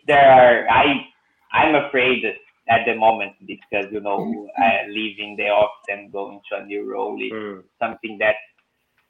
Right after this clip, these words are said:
Speaker 1: makes me afraid as well when, and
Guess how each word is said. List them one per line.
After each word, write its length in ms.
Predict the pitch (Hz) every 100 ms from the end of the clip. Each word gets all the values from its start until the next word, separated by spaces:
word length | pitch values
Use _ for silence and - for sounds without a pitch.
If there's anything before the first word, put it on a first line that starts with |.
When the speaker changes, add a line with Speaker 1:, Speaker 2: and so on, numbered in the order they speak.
| -
Speaker 1:
makes 300 | 123 123 -
me 200 | 113 120
afraid 440 | 113 - 117 117 113
as 160 | 101
well 360 | 110 113 113 110
when, 640 | 110 107 107 107 107 113 110
and 540 | 110 107 107 110 _